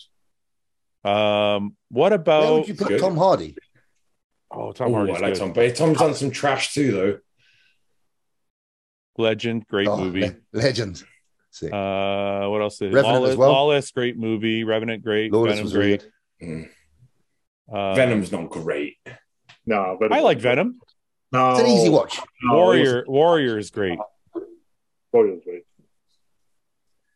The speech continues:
Speaker 2: Apparently, Mad Max Fury
Speaker 3: Bronson,
Speaker 2: Road was
Speaker 3: Bronson. Go back to Bronson. That's the, that's the fucking film.
Speaker 1: Where?
Speaker 4: Yeah.
Speaker 2: on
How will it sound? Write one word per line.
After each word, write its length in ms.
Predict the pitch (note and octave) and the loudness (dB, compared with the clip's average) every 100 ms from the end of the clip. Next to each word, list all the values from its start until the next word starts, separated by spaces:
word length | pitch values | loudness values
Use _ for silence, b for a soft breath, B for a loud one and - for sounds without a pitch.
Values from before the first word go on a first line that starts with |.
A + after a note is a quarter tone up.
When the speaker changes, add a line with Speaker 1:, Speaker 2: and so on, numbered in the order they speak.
| _ _ _ | _ _ _
Speaker 2:
Apparently, 200 | F#3+ A3 | 0 0
Mad 200 | E3 C#3 | 0 2
Max 200 | D3 - | 0 0
Fury 140 | A#2+ C3 | 2 4
Speaker 3:
Bronson, 220 | A#2 A#2+ | 2 0
Speaker 2:
Road 100 | F#2+ | 0
was 100 | - | 4
Speaker 3:
Bronson. 640 | D3 E3 D3+ C3 F#2 - - D#3 | 4 4 2 -2 -2 -6 -6 2
Go 160 | D3 | 4
back 120 | D3+ | 4
to 80 | C3 | 2
Bronson. 640 | A#2 B2 A#2+ - F#2+ E2+ - | 0 0 0 -6 -8 -8 -2
That's 240 | A#2 - | -2 -2
the, 120 | - F2 | -4 -2
that's 260 | - - | 0 -2
the 100 | - | -4
fucking 380 | - G#2+ - E2 | -4 -4 -4 -8
film. 380 | - F#2+ E2 D#2+ _ _ _ _ _ _ _ _ _ - | -4 -4 -6 -14 _ _ _ _ _ _ _ _ _ -12
Speaker 1:
Where? 480 | A2 G#2 G2 F2+ _ _ _ _ _ _ A2 | -6 -4 -2 -4 _ _ _ _ _ _ -4
Speaker 4:
Yeah. 200 | |
Speaker 2:
on 0 | G#2 | -2